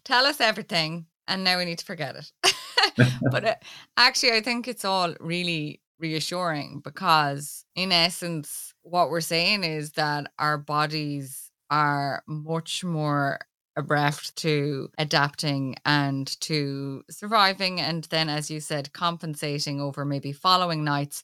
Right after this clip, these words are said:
Speaker 1: in ways that we won't even see, and to have faith in that process and allow that to remove the stress and anxiety associated with sleep.
Speaker 2: Yeah, absolutely. Just to trust in ourselves and, and our abilities to do it. And I know there can be very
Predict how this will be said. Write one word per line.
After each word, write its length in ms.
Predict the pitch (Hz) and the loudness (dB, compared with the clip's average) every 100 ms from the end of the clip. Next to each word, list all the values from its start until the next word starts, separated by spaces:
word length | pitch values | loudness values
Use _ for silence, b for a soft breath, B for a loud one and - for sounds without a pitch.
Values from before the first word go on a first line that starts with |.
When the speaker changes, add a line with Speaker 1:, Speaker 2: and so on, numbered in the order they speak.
| _ | _
Speaker 1:
in 160 | 180 180 | -4 0
ways 280 | 180 175 | 0 0
that 260 | 165 170 - | 2 0 0
we 180 | 190 254 | 0 0
won't 320 | 226 185 170 | 0 -2 -4
even 260 | 165 156 147 | -4 -2 -4
see, 600 | - 175 151 113 - - _ | -2 -2 -2 -4 -10 -18 _
and 480 | 165 160 156 147 139 - - | 2 4 2 0 -4 -6 -6
to 80 | 196 | -2
have 200 | 185 175 | 0 0
faith 320 | - 202 208 | 0 -2 -2
in 120 | 190 | -4
that 180 | 160 147 | -4 -4
process 600 | - 180 175 165 139 - - | 0 0 0 -2 -6 -6 -6
and 160 | 156 156 | -2 0
allow 300 | 156 151 139 | 0 -2 -2
that 280 | 160 170 160 - | 2 4 2 -4
to 140 | - 160 | -8 -6
remove 440 | 156 156 156 143 - | -4 -4 -6 -8 -14
the 60 | 143 | -18
stress 500 | - 165 151 151 151 | -4 0 0 -2 -8
and 120 | 143 | -8
anxiety 680 | 139 151 147 143 135 117 - - | -6 -4 -4 -4 -6 -6 -8 -8
associated 920 | 147 170 208 196 156 147 151 143 - | 0 2 2 0 0 0 -2 -4 -6
with 180 | 139 - | -8 -6
sleep. 340 | - 117 - _ _ _ - | -6 -8 -12 _ _ _ 2
Speaker 2:
Yeah, 200 | - 131 | 6 6
absolutely. 640 | 107 - 135 131 139 107 92 | 6 6 6 6 6 2 4
Just 240 | 113 - | 4 4
to 120 | 101 - _ - | -4 -10 _ -2
trust 300 | - - 160 | 0 2 6
in 80 | |
ourselves 560 | 127 104 107 107 101 92 | 6 8 8 8 6 0
and, 220 | 92 90 | -4 -2
and 140 | 98 92 | 0 4
our 100 | 90 | 6
abilities 560 | 87 95 95 90 87 | 6 6 4 0 -2
to 160 | - 95 | -4 0
do 160 | 95 98 | 2 4
it. 60 | 104 | 6
And 100 | 110 | 8
I 80 | |
know 120 | 131 143 | 8 8
there 100 | 123 | 6
can 160 | 127 | 4
be 100 | 110 | 4
very 400 | 101 104 104 95 | 10 10 10 4